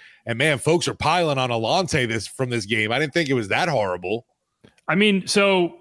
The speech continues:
Speaker 2: I think, yeah, like, you look at it and Alontae Taylor, slot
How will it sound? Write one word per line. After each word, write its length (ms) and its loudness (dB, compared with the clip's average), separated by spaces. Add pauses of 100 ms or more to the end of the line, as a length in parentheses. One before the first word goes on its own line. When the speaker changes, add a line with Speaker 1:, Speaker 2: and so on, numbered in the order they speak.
(120)
Speaker 2:
I 120 0
think, 560 -2 (360)
yeah, 440 2
like, 260 0
you 140 6
look 200 4
at 200 4
it 160 2
and 420 2 (300)
Alontae 520 4
Taylor, 440 4
slot 440 2